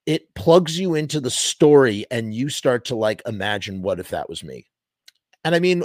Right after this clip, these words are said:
all horror movies do that to an extent, but found footage really takes it up another notch 'cause it, there's a sense of realism in the, in the idea that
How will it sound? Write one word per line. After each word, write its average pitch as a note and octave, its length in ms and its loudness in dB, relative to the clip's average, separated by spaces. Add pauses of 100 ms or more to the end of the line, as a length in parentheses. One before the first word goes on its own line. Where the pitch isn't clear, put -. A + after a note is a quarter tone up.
all F#3+ 240 4
horror E3 240 4
movies A2 320 -6
do A#2 120 -8
that F#2+ 200 -6
to - 80 -10
an F2+ 80 -10
extent, - 460 -10
but G#2+ 220 -2 (420)
found D#3+ 260 4
footage C#3 360 2
really C3 340 -6
takes - 320 -10
it - 20 -6
up A2+ 120 -8
another G#2 240 -6
notch G2 200 -8
'cause G#2+ 140 -10
it, A2+ 80 -12 (300)
there's B2 180 -4
a B2+ 40 -6
sense D3+ 380 -2
of G#2+ 160 -8
realism G#2 880 0 (200)
in A2+ 180 -10
the, A2 200 -6
in A2+ 100 -10
the A2 140 -4
idea G#2+ 300 -2
that A2+ 220 -2